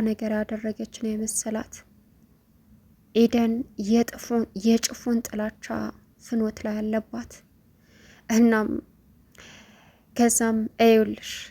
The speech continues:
የሆነ ነገር ለማድረግ ብታስቢ ጉድሽን ዘርግፋለሽ፣ እንደ ባዳ እንዳይሽ ታደርግሻለች። አባቢ የሰውን መጥፎ ነገር ካወቀ በኋላ ላይ መልሰው ሰው ሰው አይመስሉትም»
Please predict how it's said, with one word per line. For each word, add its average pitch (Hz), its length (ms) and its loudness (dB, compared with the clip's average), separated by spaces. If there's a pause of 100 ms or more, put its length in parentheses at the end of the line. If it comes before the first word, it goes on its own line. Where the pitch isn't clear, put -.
(680)
የሆነ 233 440 8
ነገር 220 360 -2
ለማድረግ 214 560 -2
ብታስቢ 226 600 -4 (680)
ጉድሽን 226 540 0
ዘርግፋለሽ፣ 220 840 -2 (320)
እንደ 233 220 2 (100)
ባዳ 214 300 -2
እንዳይሽ 214 460 -4
ታደርግሻለች። 214 880 -8 (760)
አባቢ 214 540 0 (680)
የሰውን 226 460 4
መጥፎ 220 300 -4 (140)
ነገር 214 360 -4
ካወቀ 214 480 -4 (1000)
በኋላ 220 400 4 (100)
ላይ 220 200 0
መልሰው 214 520 -2
ሰው 226 220 -4
ሰው 214 220 -4
አይመስሉትም» 220 720 -4